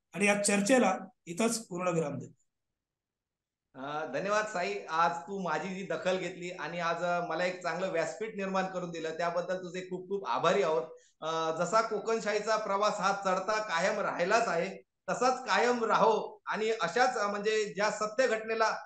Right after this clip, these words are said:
Speaker 2: खंबीरपणे पाठबळ देण्याचे जे सहकार्य तू मला दिलं, त्याबद्दल तुझे खूप खूप आभारी आहोत. धन्यवाद.
Speaker 1: धन्यवाद. या चर्चेत दर्शक हो इथंच थांबतो. आपण कुठेही जाऊ नका, पाहत राहा Channel कोकणच्या समृद्धीचं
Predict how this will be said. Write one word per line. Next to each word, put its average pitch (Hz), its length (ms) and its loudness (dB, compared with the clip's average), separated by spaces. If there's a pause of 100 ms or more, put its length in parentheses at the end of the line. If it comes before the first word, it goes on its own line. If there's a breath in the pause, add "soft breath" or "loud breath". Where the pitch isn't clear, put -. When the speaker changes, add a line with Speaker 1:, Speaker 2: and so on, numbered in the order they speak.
(280)
Speaker 2:
खंबीरपणे 233 540 0
पाठबळ 208 440 0
देण्याचे 226 360 0
जे 208 160 -6
सहकार्य 208 420 -2
तू 214 160 -8
मला 196 200 -2
दिलं, 180 340 -2
त्याबद्दल 208 600 -2
तुझे 202 300 -4
खूप 196 200 -6
खूप 220 160 -4
आभारी 147 240 0
आहोत. 120 120 -4 (120)
धन्यवाद. 143 280 -4 (580)
Speaker 1:
धन्यवाद. 180 480 0 (280)
या 196 100 4
चर्चेत 220 460 4
दर्शक 196 480 0
हो 202 140 4
इथंच 202 380 2
थांबतो. 202 600 0 (200)
आपण 240 300 6
कुठेही 277 280 8
जाऊ 269 180 8
नका, 254 300 8
पाहत 247 500 4
राहा 208 260 4 (380)
Channel 247 420 6
कोकणच्या 277 360 6
समृद्धीचं 247 720 6